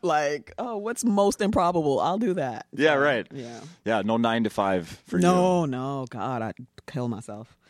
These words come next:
Speaker 1: <laughs>
Speaker 2: Were you a, uh, were you, like, a young girl that was, like, in her little notepad drawing pictures of dresses and stuff
Speaker 1: No,
Speaker 2: like
Speaker 1: it's
Speaker 2: that?
Speaker 1: so fun. Again, like, the,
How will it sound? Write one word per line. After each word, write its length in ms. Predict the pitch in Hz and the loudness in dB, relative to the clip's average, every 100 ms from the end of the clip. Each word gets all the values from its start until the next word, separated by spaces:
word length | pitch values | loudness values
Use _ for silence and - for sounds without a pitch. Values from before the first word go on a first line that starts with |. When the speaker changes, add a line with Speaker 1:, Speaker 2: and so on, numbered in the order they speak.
| - - | -16 -6
Speaker 1:
<laughs> 1300 | 679 679 381 381 359 - 294 - 254 - 220 - - | -4 0 0 2 2 2 -2 0 -2 0 -4 -2 0
Speaker 2:
Were 100 | 185 | 2
you 300 | 214 220 220 | 4 4 4
a, 180 | 214 208 | 6 6
uh, 380 | 196 196 190 185 | 6 6 4 2
were 120 | 185 | -2
you, 200 | 190 202 | 0 2
like, 140 | 196 | 2
a 60 | 185 | 2
young 180 | 185 180 | 2 2
girl 240 | 170 180 | 2 2
that 100 | 175 | 0
was, 140 | 165 | 0
like, 240 | 160 151 151 | 0 0 0
in 80 | 147 | 0
her 120 | 135 117 - | 0 -4 -16
little 260 | 107 131 117 | -12 -10 -4
notepad 520 | 127 143 147 147 147 | 2 2 4 2 2
drawing 280 | 127 131 127 | 2 0 0
pictures 520 | 143 131 151 143 127 | -2 -2 -2 -2 -2
of 80 | 117 | -2
dresses 720 | 117 120 - 143 143 143 139 | 0 0 0 -2 -2 -2 -2
and 160 | 127 208 | -2 2
stuff 160 | 220 | 4
Speaker 1:
No, 160 | 254 269 | 4 4
Speaker 2:
like 100 | - | 4
Speaker 1:
it's 80 | - | 4
Speaker 2:
that? 80 | |
Speaker 1:
so 120 | 151 214 | 4 2
fun. 200 | 262 - | -2 -2
Again, 560 | 165 175 180 196 185 180 | -2 -2 -4 -4 -6 -6
like, 400 | 151 156 151 - | -4 -4 -8 -12
the, 520 | 160 151 147 143 143 | -4 -2 -2 -4 -6